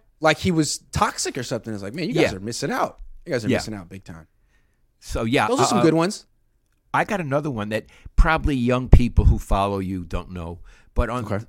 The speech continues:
Speaker 2: on the Super Bowl teams, the left tackle was Keith Von Horst
Speaker 1: Oh.
Speaker 2: from Minnesota, and I would have to say Keith Von Horst <laughs> might be the nicest person I ever met in my life.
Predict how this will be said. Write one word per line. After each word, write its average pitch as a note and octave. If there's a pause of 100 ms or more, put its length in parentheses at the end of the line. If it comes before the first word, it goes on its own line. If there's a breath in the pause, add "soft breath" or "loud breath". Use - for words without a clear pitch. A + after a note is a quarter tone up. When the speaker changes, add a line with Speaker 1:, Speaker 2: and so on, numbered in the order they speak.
Speaker 2:
on A#2+
the B2
Super C#3
Bowl C#3
teams, D3+
the G#2
left G#2
tackle A#2
was F#2
Keith -
Von G2
Horst D#2+ (300)
Speaker 1:
Oh. F2+ (260)
Speaker 2:
from A2+
Minnesota, G#2
and G2+ (580)
I C#3+
would F#3+
have D#3+
to C3+
say G#2 (1400)
Keith E3+
Von C#3
Horst -
<laughs> -
might A2
be A2+
the F#2
nicest F#2+
person G2
I E2+
ever F2+
met F2
in E2+
my D#2
life. D#2